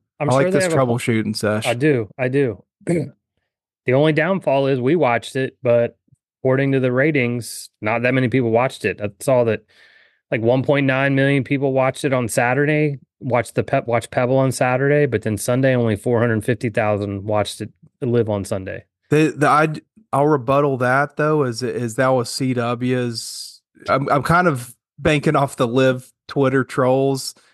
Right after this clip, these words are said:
Speaker 2: and
Speaker 1: <laughs>
Speaker 2: myself, which I'm, I'm right down the middle, folks. So I, I like Liv. I li-, some of the stuff they're doing. I like the P G A Tour, like you've heard. But, you know, you think about most of the people that watch it, and I keep hearing the responses, the people saying that, "Okay, they, they're putting out the ratings."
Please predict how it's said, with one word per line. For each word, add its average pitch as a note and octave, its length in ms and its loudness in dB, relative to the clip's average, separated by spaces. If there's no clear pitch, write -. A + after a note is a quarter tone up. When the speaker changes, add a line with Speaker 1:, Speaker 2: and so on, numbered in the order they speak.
Speaker 2:
and C#3 540 2
Speaker 1:
<laughs> - 0 -
Speaker 2:
myself, C3 640 0
which B2+ 180 0
I'm, A#2+ 300 -2
I'm B2 100 0
right B2 160 2
down C3 160 0
the B2 60 -2
middle, B2 260 2
folks. A#2+ 400 -4
So A2 380 -2
I, - 60 -2
I G#2 60 2
like A#2+ 360 0
Liv. A#2+ 360 2
I A#2+ 60 0
li-, A2+ 400 -2
some B2+ 160 0
of A#2+ 80 0
the A#2 60 -2
stuff A#2 240 0
they're A#2 100 0
doing. A#2 220 2
I A2+ 40 2
like A2+ 200 0
the - 60 -20
P A#2 180 0
G A#2 140 -2
A A2+ 60 0
Tour, A#2 280 2
like A2+ 260 -2
you've A2 140 -4
heard. A#2 360 0
But, C3 420 -2
you D3 100 2
know, D#3+ 80 6
you D3 160 4
think G3 240 0
about D3+ 280 2
most C3+ 420 0
of D3 60 -4
the C#3 60 -2
people C#3+ 400 -2
that A#2 200 -2
watch B2 360 0
it, C3+ 40 0
and B2 100 0
I C3+ 60 0
keep - 240 -2
hearing E3 180 4
the B2 120 2
responses, B2 760 -2
the A#2 80 -4
people A#2+ 320 -2
saying B2 300 -2
that, A2+ 180 -2
"Okay, A2+ 240 -2
they, A2+ 200 0
they're A2 120 -2
putting B2 240 -2
out A#2+ 140 -2
the A#2 60 -2
ratings." B2 600 0